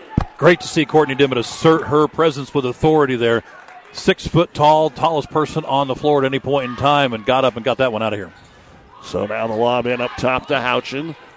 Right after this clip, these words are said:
Speaker 2: Running back in, Emery spots up for a fairly long three. It's in and out, no good. Rebound, kicked around. Houchin picks it up. Back to Emery, drives into Dimmitt, and another foul gonna be called.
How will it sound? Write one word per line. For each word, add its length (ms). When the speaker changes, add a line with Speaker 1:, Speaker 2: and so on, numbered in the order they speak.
Speaker 2:
Running 300
back 320
in, 160
Emery 400
spots 420
up 100
for 220
a 60
fairly 400
long 360
three. 380
It's 160
in 100
and 100
out, 260
no 240
good. 360
Rebound, 880
kicked 300
around. 420
Houchin 580
picks 300
it 80
up. 180
Back 280
to 140
Emery, 360
drives 500
into 220
Dimmitt, 320
and 120
another 320
foul 480
gonna 140
be 140
called. 520